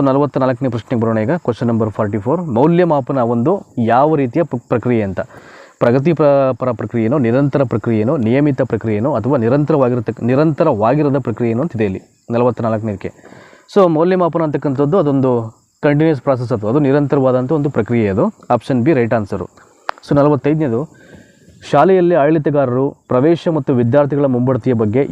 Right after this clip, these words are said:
ಯಾವುದರ ಆಧಾರದ ಮೇಲೆ ತೀರ್ಮಾನವನ್ನು ಕೈಗೊಳ್ತಾರೆ ಅಂತ. ಮೌಲ್ಯಮಾಪನದ ಫಲಿತಾಂಶ, ಕಲಿಕೆಯ ಅನುಭವಗಳು, ವೈಯಕ್ತಿಕ ಸಂಬಂಧಗಳು, ಬುದ್ಧಿಶಕ್ತಿ ಮಟ್ಟ ಅಂತಿದೆ. So ನಲವತ್ತ ಐದನೇ ಪ್ರಶ್ನೆಗೆ ಆಪ್ಷನ್ ಎ ಇದೆಯಲ್ಲ, ಮೌಲ್ಯಮಾಪನದ ಫಲಿತಾಂಶ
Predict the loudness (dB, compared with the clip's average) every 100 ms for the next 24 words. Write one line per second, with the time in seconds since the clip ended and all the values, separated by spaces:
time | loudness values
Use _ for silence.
0 | 2 2 2 0 0 0 0 0 0 0
1 | 0 -2 -2 0 0 0 -2 -2 0 0
2 | 0 -2 -4 -8 -6 0 2 2 0 -2
3 | -2 -2 -2 -2 -2 -2 -4 -4 _ -2
4 | 0 2 2 0 0 -2 0 -2 -4 -8
5 | -20 -20 -12 -2 2 2 0 -4 -2 -2
6 | 0 0 2 0 -2 _ _ _ _ _
7 | _ -10 -2 2 2 0 -2 -2 -2 -2
8 | -2 -2 -4 -6 0 2 2 2 0 0
9 | 0 0 0 0 -2 -4 -6 -4 0 -2
10 | -2 -4 0 0 0 0 -4 -8 -20 -20
11 | _ _ 0 2 4 2 0 -2 -2 -2
12 | 0 0 -2 -2